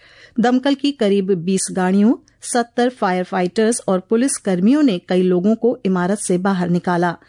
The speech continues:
एडीसीपी Central राजेश कुमार श्रीवास्तव ने बताया कि इमारत के निचले तल में शॉर्ट सर्किट की वजह से यह आग लगी। खेलो इंडिया यूथ गेम्स में आज बालिकाओं के मुकाबले में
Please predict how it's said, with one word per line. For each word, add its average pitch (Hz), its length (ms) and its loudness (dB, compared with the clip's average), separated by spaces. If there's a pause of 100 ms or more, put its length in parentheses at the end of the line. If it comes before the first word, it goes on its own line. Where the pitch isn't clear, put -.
(260)
एडीसीपी 185 640 -2
Central 208 520 -2
राजेश 190 420 0
कुमार 175 320 0
श्रीवास्तव 175 720 -2
ने 175 100 0
बताया 185 400 0
कि 269 140 -4
इमारत 180 380 -2
के 196 240 0 (280)
निचले 262 340 0
तल 233 300 -2
में 180 220 2
शॉर्ट 190 280 -2
सर्किट - 380 -4
की 185 120 -2
वजह 175 340 -2
से 180 300 -2
यह 196 160 0 (100)
आग 165 200 -4
लगी। 165 340 -4 (920)
खेलो 294 260 2
इंडिया 302 260 4
यूथ 226 380 0
गेम्स 208 480 0
में 247 180 2 (100)
आज 185 260 0
बालिकाओं 185 640 0
के 233 180 0
मुकाबले 185 600 0
में 196 240 0